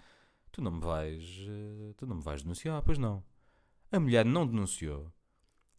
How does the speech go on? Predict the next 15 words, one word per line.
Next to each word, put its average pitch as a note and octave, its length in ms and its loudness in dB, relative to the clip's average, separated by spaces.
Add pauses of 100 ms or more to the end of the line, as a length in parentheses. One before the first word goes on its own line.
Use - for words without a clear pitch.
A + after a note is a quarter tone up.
Depois F#3+ 300 4
dessa D#3+ 180 2
mulher A2+ 420 2
mudou, C3 640 6 (760)
mudou, A#2+ 460 6
hum, F#2 680 4 (200)
a A2+ 100 2
direção A#2+ 480 6
do C3+ 60 4
hospital, E2+ 640 -2 (480)
o A3+ 120 2
caso F2+ 600 6 (920)
caiu E3 420 8
no E3+ 120 6
esquecimento. F2 1160 -2